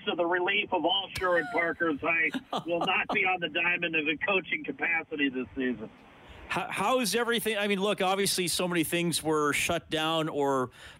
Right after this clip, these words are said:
Speaker 2: placed on pause. Uh, you know, a lot of people are, you know, clearly trying to be, uh, careful and respectful. How is, how has it been for you as a dad and for, and for your son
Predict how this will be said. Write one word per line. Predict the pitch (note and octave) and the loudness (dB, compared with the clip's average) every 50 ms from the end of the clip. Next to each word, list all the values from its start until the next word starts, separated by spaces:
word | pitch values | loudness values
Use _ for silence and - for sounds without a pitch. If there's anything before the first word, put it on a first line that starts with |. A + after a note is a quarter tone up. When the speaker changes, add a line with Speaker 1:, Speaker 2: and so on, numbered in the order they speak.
| - - | -8 -4
Speaker 2:
placed | - D#3 E3 D#3+ D3+ - - D#3 | -2 0 0 0 0 0 0 0
on | D3 C#3+ C3 | 0 0 0
pause. | A2+ - - D3+ D3+ D#3 D#3 D#3 D#3 D#3 C#3+ - - - | 0 -2 -2 0 2 2 2 2 2 2 2 0 0 0
Uh, | C#3 B2+ B2 B2 B2 B2 B2+ C#3 - | 0 0 0 0 0 0 0 -2 0
you | E3 D3 | 0 0
know, | C#3 C3 | 0 2
a | |
lot | C3 C3+ C#3+ D3 D3 | 2 0 0 0 -2
of | - | -2
people | - D3+ C#3+ C#3+ D#3 C#3 C3+ | 0 -2 0 0 0 2 2
are, | C3 C3 B2 B2 A#2+ A2 - - _ _ _ _ _ _ _ _ - - - - - - - - | 2 2 2 0 0 -2 -6 -14 _ _ _ _ _ _ _ _ -20 -20 -16 -14 -14 -14 -8 -4
you | - E3 | -2 0
know, | B2+ A2+ A#2 | 0 0 -2
clearly | - - C#3+ D3 C#3+ C#3 C3+ B2+ | -2 -2 0 0 2 2 2 2
trying | B2 - C#3 C3+ C#3 | 0 0 0 0 0
to | C3 | 0
be, | B2 C3 C3 B2+ B2 B2 B2 B2 B2 A#2+ A#2 | 2 2 4 4 4 4 4 4 2 2 0
uh, | - - | 0 -2
careful | - C#3+ C#3+ D3 C#3 - D3 C3+ C3 | -2 0 0 0 0 0 0 2 2
and | B2+ A#2+ | 0 0
respectful. | A#2+ A#2+ A#2 - - D3 C#3+ C#3+ - - - C#3+ C#3 C3+ C3 - - - - - - | 0 0 -2 -2 -2 -2 -4 -4 -6 -4 -2 0 2 2 0 0 -6 -14 -20 -16 -10
How | - - D#3 E3+ F#3+ | -4 -2 2 2 2
is, | F3 D3 - - | 2 2 0 0
how | C#3+ D#3+ D#3+ F3 G3+ | 0 0 2 4 4
has | F#3+ D#3 E3 | 4 4 2
it | E3 C3+ C3 | 0 -2 -2
been | D#3 E3 F3 E3+ E3 | -2 0 0 0 0
for | D3+ - - D#3+ D3+ D3 C#3+ | -2 -2 0 0 2 2 2
you | C#3 C3+ D3 D3+ D#3 | 2 2 2 2 2
as | D#3 C3+ C3+ | 2 2 0
a | C3 | -2
dad | A2+ G#2+ C#3+ D3 D3+ D3+ D3+ D3+ D3+ - B2 - - - - - - | -2 -2 -2 -2 0 0 0 0 -2 -2 -6 -10 -16 -20 -14 -8 -4
and | E3 E3+ F3 E3+ D3 | -2 0 0 0 -2
for, | - - E3 D3+ C#3+ C#3+ C#3+ C#3+ - - - | -2 0 2 2 4 2 2 0 -4 -8 -6
and | - D#3 D3+ D#3+ - | -2 -2 -2 0 0
for | - | 0
your | D3 C3+ C3 | 2 2 2
son | C3 - - F3+ F3 E3 D3+ C#3 C3+ C#3 | 2 2 2 2 2 2 2 2 0 -2